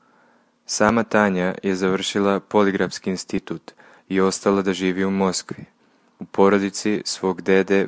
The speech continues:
bez dece. Aljoša je odličnim završio fakultet. Treći sin oca Sergeja, koji se rodio posle njegove smrti,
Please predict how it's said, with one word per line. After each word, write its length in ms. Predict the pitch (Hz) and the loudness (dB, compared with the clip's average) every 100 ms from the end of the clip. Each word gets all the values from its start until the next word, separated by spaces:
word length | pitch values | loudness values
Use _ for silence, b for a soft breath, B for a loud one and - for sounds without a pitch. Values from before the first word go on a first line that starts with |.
| - | -2
bez 200 | 92 90 | -4 0
dece. 400 | 90 85 - 87 - _ _ b b b b b - | -2 -2 -8 -12 -18 _ _ b b b b b -2
Aljoša 520 | 98 101 107 - 104 | 2 2 0 0 2
je 180 | 104 101 | 4 4
odličnim 440 | 104 98 - 95 | 2 0 -4 -6
završio 440 | 90 90 87 90 | -4 -6 -4 -6
fakultet. 720 | 82 - 87 85 - - - - _ _ _ _ _ _ _ _ _ _ _ _ _ | -6 -10 -8 -8 -12 -16 -20 -20 _ _ _ _ _ _ _ _ _ _ _ _ _
Treći 360 | - 110 113 98 | 0 0 0 -4
sin 440 | - 92 90 87 - | -4 -2 -2 -6 -4
oca 300 | 95 90 87 | -4 -4 -4
Sergeja, 680 | - 95 90 87 85 85 87 b b - | 0 0 0 -4 -6 -6 -10 b b -6
koji 160 | 92 | -4
se 160 | - 98 | -2 0
rodio 320 | 92 95 95 | 0 0 -2
posle 380 | - 98 - 95 | -2 -2 -2 -4
njegove 360 | 95 95 95 | -2 -2 -2
smrti, 560 | 90 95 90 - 87 | -4 -6 -6 -6 -10